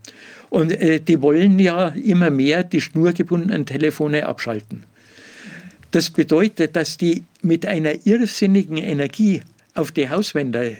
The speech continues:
und auf die Fenster donnern müssen, damit die Strahlung überhaupt durchgeht. Äh, die Sender, speziell bei sechsundzwanzig Gigahertz, müssen sehr dicht stehen. Ein paar hundert Meter Entfernung mehr schaffen die nicht.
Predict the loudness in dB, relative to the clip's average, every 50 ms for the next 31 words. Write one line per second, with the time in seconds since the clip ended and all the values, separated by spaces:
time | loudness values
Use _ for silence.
0 | -10 -6 -6 -4 -4 -4 -6 -6 -6 -6 -6 -4 -2 -2 -2 -2 -2 -4 -4 -4
1 | -4 -4 -6 _ _ -20 _ _ _ -4 -4 -2 -2 -2 -4 -4 -4 -4 -6 -6
2 | -4 -2 -2 -2 -2 -4 -10 -20 -20 -12 _ -4 -2 -2 -2 -4 -4 -6 -6 -6
3 | -6 -4 -4 -2 -2 -2 -2 -2 -2 -2 -2 -2 -2 -2 -4 -4 -4 -4 -4 -4
4 | -4 -8 -14 -12 -12 -12 -12 -14 -20 -20 _ _ _ _ _ _ -20 -20 -20 -20
5 | -20 -20 _ _ _ _ _ _ -20 -20 -10 _ -4 -4 -4 -4 -6 -6 -4 -2
6 | -2 -2 -2 -4 -6 -8 -6 -4 -2 0 0 2 2 2 0 0 0 -2 -4 -6
7 | _ _ _ _ -16 -12 -10 -8 -10 -6 -4 -4 -4 -2 -2 -2 -4 -2 -4 -6
8 | -6 -4 -6 -8 -6 -8 -8 -6 -4 -6 -6 -4 -6 -6 -4 -2 -2 -2 -2 -2
9 | -4 -4 -4 -6 -6 -10 -16 _ -20 -12 _ -2 -2 -2 -2 -2 -4 -6 -6 -4
10 | -4 -4 -4 -4 -4 -4 -4 -6 -6 -6 -10 -14 -14 -12 -12 -12 -12 -14 -18 -20
11 | -20 -20 -20 _ _ _ _ _ _ _ _ _ _ _ _ _ _ _ _ _
12 | _ _ _ -16 -16 -16 -16 _ -20 -20 _ _ _ -20 _ _ _ -20 -20 _
13 | -10 -8 -8 -6 -4 -6 -6 -4 -6 -6 -6 -6 -6 -6 -6 -8 -8 -8 -10 -8
14 | -8 -6 -6 -6 -6 -6 -6 -4 -4 -4 -4 -6 -8 -8 -8 -10 -12 -10 -10 -10
15 | -10 -10 -12 -16 -18 -20